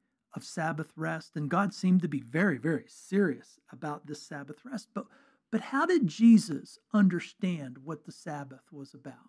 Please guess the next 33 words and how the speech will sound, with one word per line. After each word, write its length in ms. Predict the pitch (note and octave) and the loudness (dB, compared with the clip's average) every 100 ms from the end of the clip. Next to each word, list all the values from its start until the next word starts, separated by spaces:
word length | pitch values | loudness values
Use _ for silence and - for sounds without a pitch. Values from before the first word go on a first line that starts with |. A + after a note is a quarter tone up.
| _ _ _ _ _ _ _ _ _ _ | _ _ _ _ _ _ _ _ _ _
Was 220 | G3+ F#3+ | 2 2
Jesus 560 | - A#3 C4+ A3 B3 F#3+ | 2 8 8 8 2 4
running 300 | G#3+ A#3+ A3 | 6 8 8
around 340 | G#3 G#3+ G#3+ | 6 4 2
wagging 460 | E3 G#3 G#3+ A3 A3 | 0 -2 2 6 6
his 180 | G3 F#3 | 4 0
finger 340 | - G3+ G#3 | -4 -2 -2
saying, 300 | F#3+ F#3 E3+ | -4 -4 2
"You, 220 | F#3 A3 | 2 2
you, 200 | A3 F#3 | 2 0
you're 300 | G#3 F#3 G3+ | 0 0 0
doing 300 | F#3 A3 G#3+ | 4 4 4
the 100 | F3 | 2
wrong 320 | D#3+ F3 F#3+ G3 | -2 -2 2 0
thing 280 | G3 G3+ | 0 -2
on 80 | G3 | -2
the 60 | F3+ | -4
Sabbath"? 360 | - F3+ F#3 - | -6 -8 -6 2
No, 260 | G3+ C#4+ | 2 4
everybody 380 | G#3 G3 C4+ C#4 | 0 0 0 2
was 200 | G#3+ G3 | 2 0
wagging 480 | G#3 A3 A3 G#3 F#3+ - _ | 0 0 2 2 0 -6 _
their 220 | D#3 G#3+ A3+ | 0 2 2
finger 360 | A3+ G#3+ G3+ | 4 4 4
at 140 | F3 - | 0 -4
Jesus, 800 | - D4 D4+ C4+ E3 E3+ G#3+ - _ _ _ _ _ _ _ _ _ _ - | 4 8 8 6 2 0 -4 -12 _ _ _ _ _ _ _ _ _ _ 0
who, 240 | G#3 C#3 - | 0 0 -2
hilariously 640 | D#3 A3 B3 C#3+ - - | 0 2 2 0 -6 -14
speaking, 400 | C#3 - F#3 - | -12 -2 -2 -2
is 140 | C#3 B2 | -10 -4
God, 340 | A#3+ A#3 B2 - _ _ _ _ _ | -2 -2 -4 -16 _ _ _ _ _
telling 280 | - D#4 C#4+ | 0 4 8
him 520 | A#3+ D#4+ F#4 F#3+ F#3+ | 8 8 4 2 0